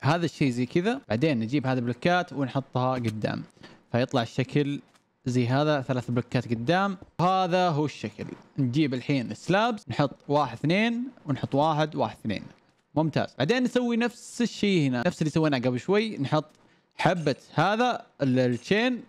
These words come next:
بعدين نشيلها بنوصلها. خلونا نجيبها من هنا. ما ادري، انا قاعد افكر اني اخليها بالعكس، ان هذا بيدخل بيكون السيف على اليسار، هذا بيدخل بيكون السيف على اليمين. لا،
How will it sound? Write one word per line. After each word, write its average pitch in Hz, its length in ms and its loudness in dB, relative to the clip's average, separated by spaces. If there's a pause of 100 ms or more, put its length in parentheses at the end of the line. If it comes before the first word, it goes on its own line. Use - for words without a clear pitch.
بعدين 131 460 2 (220)
نشيلها 151 480 2
بنوصلها. 175 1160 0 (220)
خلونا 269 300 2
نجيبها 139 360 2
من 107 100 -2
هنا. 104 200 -4 (280)
ما 165 220 2
ادري، 135 180 2
انا 139 100 2
قاعد 160 200 0
افكر 160 300 0
اني 143 140 2
اخليها 139 320 2
بالعكس، 127 380 -2 (180)
ان 123 40 4
هذا 147 180 4
بيدخل 170 440 0
بيكون 135 340 -2
السيف 165 560 0
على 120 100 0
اليسار، 165 460 0
هذا 131 160 2
بيدخل 147 340 -2
بيكون 135 260 -2
السيف 123 300 -2
على 117 60 0
اليمين. 156 340 2
لا، 147 200 2